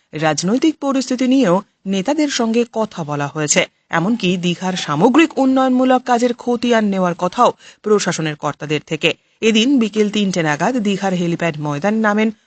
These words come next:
মমতা। তাকে দেখতে ততক্ষণে রীতিমতো ভিড় জমে গিয়েছে। হেলিপ্যাড থেকে হেঁটে সোজা উঠে যান গাড়িতে,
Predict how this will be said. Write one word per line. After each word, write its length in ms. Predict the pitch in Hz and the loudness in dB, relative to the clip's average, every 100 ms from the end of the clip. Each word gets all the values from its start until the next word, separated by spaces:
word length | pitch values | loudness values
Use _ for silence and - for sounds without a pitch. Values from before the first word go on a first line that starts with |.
| _ 202 | _ -4
মমতা। 440 | 175 139 151 143 - _ _ | -2 -2 -2 -2 -6 _ _
তাকে 280 | 156 - 147 185 | -6 -6 -6 -4
দেখতে 300 | 214 - 277 | -4 -2 0
ততক্ষণে 460 | 269 269 277 294 | 2 0 0 0
রীতিমতো 540 | 190 156 196 262 214 170 | 2 2 4 4 2 0
ভিড় 260 | 170 156 | -2 -4
জমে 240 | 156 147 143 | -4 -6 -4
গিয়েছে। 380 | 147 147 175 - _ _ - | -4 0 0 -2 _ _ -2
হেলিপ্যাড 340 | 190 185 170 - | 0 2 -2 -2
থেকে 180 | 170 | -6
হেঁটে 260 | 170 170 196 | -4 -2 -4
সোজা 400 | - 254 254 247 | -2 0 2 0
উঠে 200 | 202 202 | 0 0
যান 200 | 196 185 | 0 -2
গাড়িতে, 440 | 160 156 151 160 | -4 -4 -2 -4